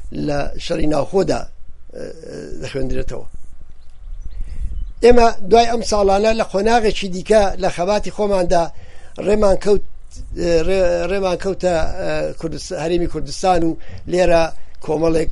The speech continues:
ئوردوگا و شوێنی مەخەڕاتی مەرکەزیمان دیا-، دایر کرد. دەرسێک کە لە-، لەمە وەری دەگرین، تەواوەن جیاوازە لەوەی کە هەموو حزبە سیاسیەکانی سنەتی لە کوردستان هەیانەوە وەری دەگرن.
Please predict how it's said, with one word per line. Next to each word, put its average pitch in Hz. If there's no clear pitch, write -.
ئوردوگا 151
و 147
شوێنی 160
مەخەڕاتی 151
مەرکەزیمان 151
دیا-، 123
دایر 131
کرد. -
دەرسێک 208
کە 185
لە-، 180
لەمە 180
وەری 196
دەگرین، 175
تەواوەن 185
جیاوازە 196
لەوەی 202
کە 208
هەموو 208
حزبە 196
سیاسیەکانی 180
سنەتی 175
لە 208
کوردستان 165
هەیانەوە 160
وەری 131
دەگرن. 123